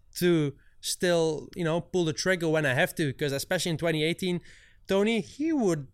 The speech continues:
damn always hold shot, you know? He was the Jorge Prado from today, you know? And I would always come from the middle of the pack, and then he always had a big gap, and then I had to nail him down, close him down, and to, to make it work. But then,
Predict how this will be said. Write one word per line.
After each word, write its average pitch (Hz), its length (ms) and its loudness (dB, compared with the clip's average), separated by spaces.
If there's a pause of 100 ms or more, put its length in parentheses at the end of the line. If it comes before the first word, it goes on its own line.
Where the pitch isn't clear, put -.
(120)
damn 190 260 2
always 170 300 0
hold 151 200 2
shot, - 220 -2
you 135 80 -4
know? 139 100 -2
He 165 100 0
was 214 180 0
the 156 80 -6
Jorge 170 340 -2
Prado 165 340 2
from 156 180 -2
today, 147 300 2
you 120 120 0
know? 160 240 -2 (280)
And 165 140 4
I 196 80 6
would 175 120 4
always 185 240 2
come 185 160 -2
from 165 160 -2
the 151 40 0
middle 175 200 2
of 147 100 -2
the 139 60 -4
pack, 185 320 2
and 160 120 -2
then 165 140 0
he 170 80 0
always 180 180 0
had 165 140 -2
a 139 100 -2 (240)
big 151 220 -2
gap, 185 240 4
and 147 100 0
then 156 120 0
I 143 120 2
had 160 220 -2
to 160 160 -2 (600)
nail 175 300 2
him 170 140 2
down, 175 260 2
close 175 300 2
him 170 120 2
down, 165 360 2
and 147 140 -4 (400)
to, 170 300 2 (120)
to 170 80 -2
make 165 240 0
it 151 80 -2
work. 185 280 0
But 151 120 -2
then, 165 280 0